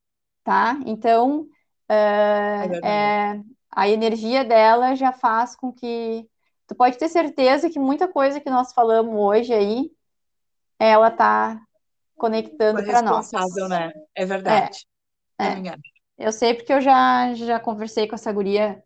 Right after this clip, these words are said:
Speaker 1: quando ela
Speaker 2: É.
Speaker 1: tava em outro lugar. E eu já conheço essa, <laughs>
Speaker 2: Já
Speaker 1: essa
Speaker 2: conhece a
Speaker 1: alminha
Speaker 2: minha
Speaker 1: aí.
Speaker 2: escorpianinha.
Speaker 1: É, é.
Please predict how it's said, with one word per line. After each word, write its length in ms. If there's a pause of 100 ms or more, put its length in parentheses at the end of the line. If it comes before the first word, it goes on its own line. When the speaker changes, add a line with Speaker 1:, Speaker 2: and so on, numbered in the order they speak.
Speaker 1:
quando 200
ela 180
Speaker 2:
É. 60
Speaker 1:
tava 320
em 120
outro 240
lugar. 480 (600)
E 340
eu 60
já 140
conheço 560
essa, 240
<laughs> 640
Speaker 2:
Já 180
Speaker 1:
essa 120
Speaker 2:
conhece 200
a 100
Speaker 1:
alminha 380
Speaker 2:
minha 140
Speaker 1:
aí. 80
Speaker 2:
escorpianinha. 880
Speaker 1:
É, 1000
é. 440